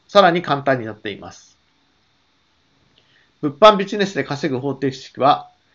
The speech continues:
安く買って高く売るというシンプルなものです。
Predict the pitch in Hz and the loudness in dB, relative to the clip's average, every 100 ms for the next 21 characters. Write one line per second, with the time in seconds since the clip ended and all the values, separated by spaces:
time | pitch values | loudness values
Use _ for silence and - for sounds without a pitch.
0 | _ - 190 - 135 139 123 _ 185 - | _ 0 0 -2 -6 -4 -4 _ -2 -2
1 | - 175 165 - 110 - - _ _ - | -6 -8 -8 -8 -10 -10 -16 _ _ 0
2 | 185 175 - 151 139 120 101 101 - - | 0 0 -2 -6 -4 -4 -6 -12 -18 -20
3 | - | -20